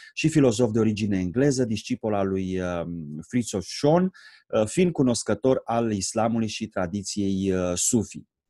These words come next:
Lucrarea de față despre care vorbim astăzi, Ce este sufismul, reprezintă o introducere în conceptele metafizice acele, ale acestei tradiții a inimii,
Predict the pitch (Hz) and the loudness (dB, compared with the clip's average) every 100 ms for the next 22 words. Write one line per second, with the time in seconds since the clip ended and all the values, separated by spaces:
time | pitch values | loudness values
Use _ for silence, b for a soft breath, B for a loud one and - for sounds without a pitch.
0 | _ _ _ _ _ - - 98 95 110 | _ _ _ _ _ -16 -6 -4 0 4
1 | 110 98 87 - 92 - - 87 92 - | 4 4 0 -6 -20 -20 -18 -18 -20 -4
2 | 98 90 - 101 92 104 101 - - 87 | -2 -2 -2 -2 -2 -4 -6 -8 -6 -4
3 | 85 90 87 98 85 82 - 135 147 - | -4 -4 -4 -4 -4 -6 -4 -4 -4 -8
4 | B B B - 123 107 113 101 101 - | B B B 2 4 4 2 0 -2 -2
5 | 151 143 151 135 113 117 104 143 139 120 | 0 2 4 4 4 2 2 2 2 0
6 | 107 107 98 123 - 110 98 92 87 117 | 0 -2 -2 -4 -2 -2 -2 -6 -6 -4
7 | 107 98 87 85 - 104 95 87 90 87 | -2 -2 -2 -4 -4 -4 -4 -4 -6 -8
8 | - 92 90 101 104 98 87 85 98 - | -8 -8 -6 -8 -6 -6 -6 -6 -6 -6
9 | 87 - 85 82 78 - 131 147 143 | -6 -6 -6 -6 -4 2 6 6 6